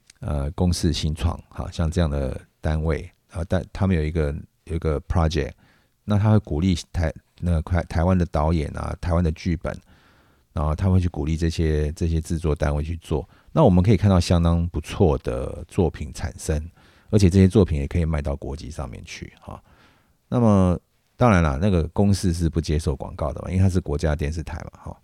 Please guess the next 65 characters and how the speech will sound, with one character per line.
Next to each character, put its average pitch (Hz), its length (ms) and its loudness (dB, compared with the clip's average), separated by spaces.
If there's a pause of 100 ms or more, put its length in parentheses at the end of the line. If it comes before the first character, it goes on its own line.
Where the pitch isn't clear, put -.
(1300)
那 107 160 0
么 85 360 4 (160)
商 165 240 4
业 180 120 6
电 160 160 4
视 123 40 4
台 90 140 6
是 113 140 0
不 101 80 2
是 95 160 -2
应 87 180 2
该 85 140 2
要 76 280 0 (640)
思 - 240 -6
考 - 220 -2
一 76 40 -6
下 78 220 0
这 82 140 -4
个 - 440 -8 (140)
问 73 220 -2
题 - 320 -10 (680)
啊？ 78 160 -2
不 98 100 0
是 123 280 2
一 101 100 4
味 107 220 8
的 82 120 2
说 85 200 -2
啊， 78 180 -4
因 92 100 0
为 98 120 2
现 90 180 0
在 85 100 2
是 87 200 -4
网 71 160 -6
络 92 120 0
时 73 160 -6
代， 73 280 -4
所 80 180 -4
以 76 140 -2
我 65 100 -8
们 65 280 -8
电 85 140 -2
视 78 160 -4
就 71 240 -4 (140)
不 78 80 -4
行 - 260 -6
了。 - 220 -14 (840)
呃， 85 260 0
而 120 80 4
是 180 140 2
反 76 260 2
观 107 180 4
说 117 300 0
是 - 200 -2
不 139 80 0
是 135 120 0
电 127 200 0
视 110 140 -4
上 101 200 0
面 90 220 2
的 80 140 0
内 98 220 4
容 78 220 0
物 85 260 -2